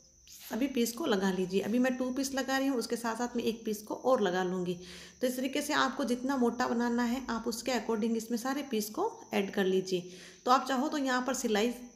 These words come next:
हाथ से सिलाई भी लगा सकते हो, लेकिन मैंने यहाँ पर gun glue का यूज़ करते हुए इसको लगाया है। तो देखिए इस तरीके से हम कहीं भी अपने टीवी के पास से और से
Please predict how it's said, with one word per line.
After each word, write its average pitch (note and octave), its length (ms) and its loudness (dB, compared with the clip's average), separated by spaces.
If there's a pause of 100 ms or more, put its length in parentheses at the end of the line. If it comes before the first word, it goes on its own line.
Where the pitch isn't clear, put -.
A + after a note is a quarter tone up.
(140)
हाथ G3+ 160 0
से G#3+ 140 -6
सिलाई G#3+ 280 0
भी A#3 120 -2
लगा C4 220 0
सकते C#4 280 -4
हो, C#4+ 60 0
लेकिन A#3+ 260 0
मैंने A#3+ 220 2
यहाँ A3 280 0 (100)
पर E4 160 0 (360)
gun A3+ 200 6
glue B3 180 2
का B3+ 120 0
यूज़ B3 340 2
करते A#3 260 2
हुए A#3+ 160 2
इसको F#4+ 380 0 (380)
लगाया G3+ 340 2
है। F#3+ 180 -2
तो G3+ 100 -2
देखिए B3 240 2
इस C#4 140 -4
तरीके A#3+ 280 0
से B3 100 -2
हम B3 160 2
कहीं A#3+ 240 0
भी B3 140 2
अपने A#3 240 2
टीवी A3+ 260 -2
के A#3 140 2
पास A3 380 0
से A3+ 140 2
और A3 220 0
से C#4 220 -2